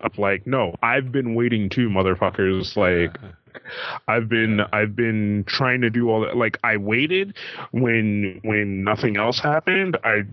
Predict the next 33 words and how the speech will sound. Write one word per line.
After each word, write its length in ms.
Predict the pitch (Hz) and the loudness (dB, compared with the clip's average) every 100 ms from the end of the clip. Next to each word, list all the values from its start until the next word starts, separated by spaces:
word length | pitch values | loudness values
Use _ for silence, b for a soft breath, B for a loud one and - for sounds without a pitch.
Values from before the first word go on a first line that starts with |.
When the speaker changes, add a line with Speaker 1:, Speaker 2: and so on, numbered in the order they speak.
| - | 0
Speaker 1:
I 180 | 107 101 | 0 2
figured, 600 | 113 104 107 95 - - | 0 2 0 0 -6 -4
"Hey, 260 | 110 127 110 | 0 2 0
I'll 200 | 104 113 | 0 0
do 280 | 123 127 123 | 0 0 0
all 200 | - 107 | 0 0
the 100 | 107 | 0
background 640 | 92 101 113 - 139 147 147 | 0 0 0 0 0 2 2
work." 280 | 160 180 - | 2 0 -2
Maybe, 320 | 110 107 107 104 | 0 0 0 0
maybe 280 | 104 101 | 0 2
you 60 | 104 | 2
don't 100 | 104 | 2
wanna 140 | 101 | 2
put 160 | 98 101 | 2 2
the 60 | 104 | 2
money 200 | 104 104 | 2 2
into 160 | 104 | 2
doing 160 | 95 101 | 2 0
the 80 | 95 | 2
background 380 | 101 104 127 139 | 0 0 0 0
work. 200 | 151 - | 0 -2
I'll 140 | 135 | -2
do 140 | 180 120 | 0 0
the 80 | 92 | 0
background 520 | 85 80 90 82 90 | -2 -2 -4 -4 -4
work. 220 | 90 82 87 | -4 -2 0
I'll 160 | 113 | 0
do 280 | 117 117 104 | 0 0 0
this. 320 | 92 85 87 | -2 -4 -2
I'll 140 | 101 104 | -2 0
do 220 | 113 101 | 2 2
that. 280 | 101 82 | 2 0